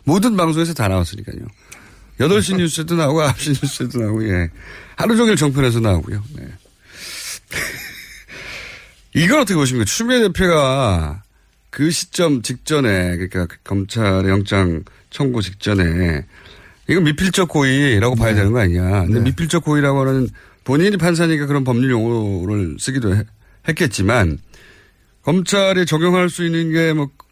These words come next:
Speaker 1: 그런 혐의이다 보니 이거 지시한 거다, 가이드라인을 제시했다. 지금도 사실 그렇게 얘기하고 있어요.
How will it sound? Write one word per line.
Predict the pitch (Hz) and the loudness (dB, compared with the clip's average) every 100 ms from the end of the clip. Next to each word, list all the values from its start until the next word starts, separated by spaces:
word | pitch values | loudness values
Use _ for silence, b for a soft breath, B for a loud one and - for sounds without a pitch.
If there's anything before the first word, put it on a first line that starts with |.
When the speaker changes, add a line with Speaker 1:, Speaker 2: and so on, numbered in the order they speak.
| b b b b b b | b b b b b b
Speaker 1:
그런 | - 160 165 | -2 2 4
혐의이다 | 185 190 170 147 135 | 2 2 0 0 0
보니 | 113 107 131 92 78 | 0 2 2 0 -2
이거 | 104 135 175 180 160 127 - _ b b b b | -8 -6 -2 2 2 0 -2 _ b b b b
지시한 | - 151 143 165 151 | -4 -2 2 2 2
거다, | 135 120 113 | 0 0 0
가이드라인을 | 107 117 135 143 131 | 0 0 0 0 0
제시했다. | 110 110 120 110 107 | 0 0 0 -2 -2
지금도 | 101 180 220 | 0 2 2
사실 | 160 143 | 2 2
그렇게 | 123 110 | 0 0
얘기하고 | 117 98 98 90 | 2 2 2 2
있어요. | - 107 | 0 -4